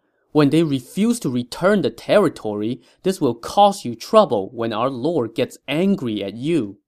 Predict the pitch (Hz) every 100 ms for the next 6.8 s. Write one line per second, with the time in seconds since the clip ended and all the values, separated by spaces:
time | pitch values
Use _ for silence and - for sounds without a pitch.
0 | _ _ _ _ _ _ _ _ _ _
1 | _ _ 226 165 113 107 165 180 123 120
2 | 104 98 123 165 - 113 104 - 151 -
3 | - 127 185 185 113 104 110 127 120 107
4 | - 131 110 151 165 110 110 143 _ _
5 | _ _ - 120 110 180 123 131 156 -
6 | - 113 120 156 143 110 113